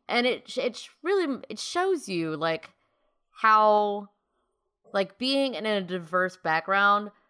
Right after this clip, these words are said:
will help you adapt quicker to things that happen. Like, if you're around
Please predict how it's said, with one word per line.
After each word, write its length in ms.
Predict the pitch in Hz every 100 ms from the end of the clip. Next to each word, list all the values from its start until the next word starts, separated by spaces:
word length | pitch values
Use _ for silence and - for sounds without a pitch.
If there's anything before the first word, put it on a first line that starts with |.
| _
will 180 | 180 196
help 360 | 190 208 214 214
you 400 | 214 202 190 -
adapt 640 | - 165 180 165 175 - -
quicker 640 | - 180 165 165 175 196 _ _ _ _ _ -
to 140 | 220
things 320 | 190 196 185
that 140 | 165 156
happen. 600 | 160 147 - 107 104 - _ _
Like, 140 | 175 190
if 160 | -
you're 300 | 240 339 254
around 640 | 165 170 175 175 175 175